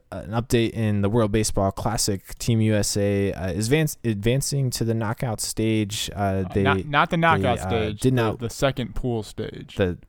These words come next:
Speaker 1: oh, excuse me, the <laughs> second group stage. I forgot that they do
Speaker 2: Yeah.
Speaker 1: two. Uh, they advanced to the, to the next round, uh, of group play. Uh, didn't win their, their first group, uh, after giving up,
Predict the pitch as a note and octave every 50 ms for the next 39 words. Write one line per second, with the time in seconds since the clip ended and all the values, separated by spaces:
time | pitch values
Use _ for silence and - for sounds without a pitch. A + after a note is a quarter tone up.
0 | - - B2 A2+ G2 G2 - - - - - - - - - - - - A#2 G2+
1 | G2+ G2+ G2 F#2+ - - - D3 - - A#2+ A#2 G#2+ G#2 G#2+ G2+ - - - G#2
2 | G2 G2+ G2 F#2+ A2 G#2+ F#2+ F2 F#2+ F2+ F2+ F#2+ F2+ F2 - G#2 F#2+ - - -
3 | - - G#2 F#2+ F#2 - - - - - - A2 A#2 B2+ B2+ B2+ B2+ C#3 C3 C#3
4 | - - - - A#2+ G2 G#2+ - - - - G#2+ G#2 G2+ G#2 G#2 - - - G#2
5 | G2 F#2+ F#2+ F#2+ F#2+ F#2+ F#2 F2+ - - G2 F#2 - - G2 F#2 F#2 - A2 G#2
6 | - - - - F#2+ F#2+ F#2+ F#2 F#2 - - - - - - G#2 G2+ G2+ G2 A#2
7 | C3+ C#3 B2 G#2+ A#2 A#2+ A#2 A2 A2 G#2 G2+ G2+ - A2+ G#2+ G2 - G2+ G2 -
8 | - - G#2 G2 F#2+ - - - - F#2 F#2 F#2 F#2 F2 E2+ - - - G2 -
9 | - - F#2 F2 G2 G2+ F#2+ F#2+ F#2+ F#2+ F#2 F#2 - -